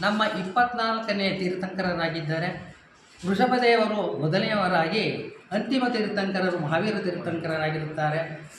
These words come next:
ಅವರು ಈ ಜೈನ ಧರ್ಮವನ್ನ ಮುಂದೆ ಧರ್ಮ ಪ್ರವರ್ತಕರಾಗಿ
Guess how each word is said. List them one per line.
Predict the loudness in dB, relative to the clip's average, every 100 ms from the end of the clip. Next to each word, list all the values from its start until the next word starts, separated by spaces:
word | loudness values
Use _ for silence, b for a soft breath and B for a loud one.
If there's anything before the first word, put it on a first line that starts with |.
| 0
ಅವರು | 2 4
ಈ | 2 0
ಜೈನ | 2 2 4
ಧರ್ಮವನ್ನ | 4 4 2 2 2 0 0 -2 -6 -14 -18 -20 -20 -20 -6
ಮುಂದೆ | 0 4 4 2 0 -4 -10 -4
ಧರ್ಮ | 0 2 2
ಪ್ರವರ್ತಕರಾಗಿ | 0 2 2 2 0 0 0 2 2 0 -2